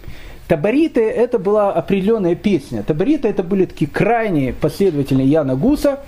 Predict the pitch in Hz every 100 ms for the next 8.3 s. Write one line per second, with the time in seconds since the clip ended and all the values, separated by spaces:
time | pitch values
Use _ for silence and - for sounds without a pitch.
0 | - - - - - 160 208 156 170 156
1 | 160 147 202 269 - 220 190 - - -
2 | 175 139 135 127 143 127 120 101 - 226
3 | 254 220 202 - - - - - 208 185
4 | 170 - 147 147 143 127 131 165 151 120
5 | 101 - 117 117 - 135 147 240 254 -
6 | 214 202 196 190 185 170 175 170 170 165
7 | 160 156 - 151 147 143 139 135 131 131
8 | 131 127